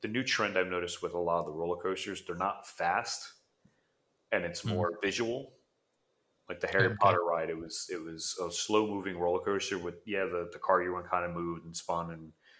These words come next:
Speaker 1: and tilted and whatnot, but
Speaker 2: Mm.
Speaker 1: having that big screen with the, such definition, I, I, I did not do well <laughs> with my <laughs> motion sickness in those. <clears throat>
Speaker 2: Yeah, I, like I said, I like the V R stuff,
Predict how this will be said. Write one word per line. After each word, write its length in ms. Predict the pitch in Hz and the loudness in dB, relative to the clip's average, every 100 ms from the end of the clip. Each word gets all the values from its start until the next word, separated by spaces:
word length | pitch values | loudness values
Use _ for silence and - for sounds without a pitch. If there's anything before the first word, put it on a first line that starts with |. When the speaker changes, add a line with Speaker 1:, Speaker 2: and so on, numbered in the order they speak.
| _ - | _ -14
Speaker 1:
and 140 | 87 | -6
tilted 280 | - 90 87 | -2 -2 -2
and 60 | 87 | -4
whatnot, 420 | 92 98 95 - | -4 -2 -2 -2
but 200 | 85 78 - _ - | -2 -2 -6 _ -2
Speaker 2:
Mm. 380 | 107 101 98 98 _ _ _ - | 2 2 0 -4 _ _ _ 0
Speaker 1:
having 300 | 107 104 104 | 4 4 2
that 320 | 92 - - | -4 -6 -4
big 160 | 95 - | -4 -2
screen 440 | - 95 92 92 | -4 -4 -6 -6
with 160 | 82 - | -8 -8
the, 100 | - | -6
such 280 | 101 - | -4 -2
definition, 580 | 101 90 90 87 95 87 73 | -2 -4 -4 -6 -8 -10 -10
I, 320 | 78 80 78 | -8 -8 -10
I, 400 | 82 87 87 85 80 _ _ 82 | -8 -6 -6 -8 -14 _ _ -8
I 160 | 85 | -6
did 180 | 80 76 | -6 -8
not 260 | 80 71 - | -10 -10 -10
do 160 | 85 | -10
well 400 | 80 82 78 78 - - - | -4 -2 -2 -4 -8 -10 -16
<laughs> 280 | - - - | -20 -20 -8
with 180 | 90 - | -6 -4
my 100 | 87 | -4
<laughs> 120 | - | 0
motion 280 | - - - | 2 4 2
sickness 420 | - 87 82 - | 0 -2 -4 -6
in 80 | 85 | -6
those. 500 | 80 78 80 - - - _ - - - - - - _ | -4 -4 -4 -6 -8 -20 _ -20 -14 -6 -4 -4 -8 _
<clears throat> 340 | - - - - - - - _ - | -2 -2 -8 -16 -20 -20 -20 _ 0
Speaker 2:
Yeah, 220 | 143 113 | 4 6
I, 80 | 117 127 - _ _ | 4 4 0 _ _
like 100 | - | 6
I 20 | 143 | 8
said, 180 | 127 | 10
I 80 | 123 | 10
like 340 | 139 131 131 - - | 12 10 8 2 0
the 80 | 107 | 4
V 160 | 98 107 | 8 8
R 120 | 104 | 8
stuff, 320 | - - 98 | 8 6 6